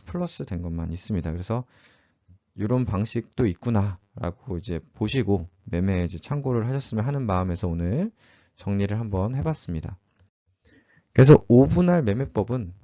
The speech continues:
뭐 단순합니다. 예, 아시다시피 그 총 시드가 있으면은 이렇게 오 분할 이름대로 다섯 개로 분할해서 이천, 이천, 이천, 이천 나누면 됩니다.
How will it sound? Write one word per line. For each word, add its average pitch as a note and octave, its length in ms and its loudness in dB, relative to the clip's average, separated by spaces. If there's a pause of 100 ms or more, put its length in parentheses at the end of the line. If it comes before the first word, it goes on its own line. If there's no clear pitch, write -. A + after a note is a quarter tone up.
(100)
뭐 A#2+ 440 -8 (100)
단순합니다. C3 800 0 (460)
예, F2 160 -4
아시다시피 D3 720 -2 (1000)
그 F#2 400 0
총 F#3+ 220 2
시드가 F#3 360 0
있으면은 G2+ 640 0 (220)
이렇게 - 500 -4 (260)
오 - 160 -6
분할 G#2 380 0
이름대로 G2 420 0
다섯 - 380 -4
개로 B2 180 2
분할해서 A#2 720 -2 (600)
이천, A#2+ 440 -4
이천, D3 500 -6 (200)
이천, B2+ 480 -6
이천 A#2+ 320 -8
나누면 A#2 340 -4
됩니다. F#2+ 540 -6